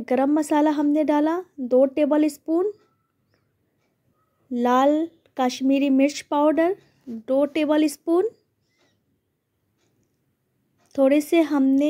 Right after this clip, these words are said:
इसमें डाला हल्दी पाउडर एक टेबल स्पून, लाल मिर्च पाउडर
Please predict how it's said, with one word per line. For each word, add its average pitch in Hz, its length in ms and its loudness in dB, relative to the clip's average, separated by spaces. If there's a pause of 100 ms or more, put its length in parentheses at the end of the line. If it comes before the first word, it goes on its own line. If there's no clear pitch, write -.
(120)
इसमें 294 340 -4
डाला 302 280 -2 (140)
हल्दी 254 420 0
पाउडर 302 480 -2 (180)
एक 269 260 -2
टेबल 311 300 2
स्पून, 339 380 -4 (1600)
लाल 247 280 4
मिर्च 294 240 2
पाउडर 320 440 0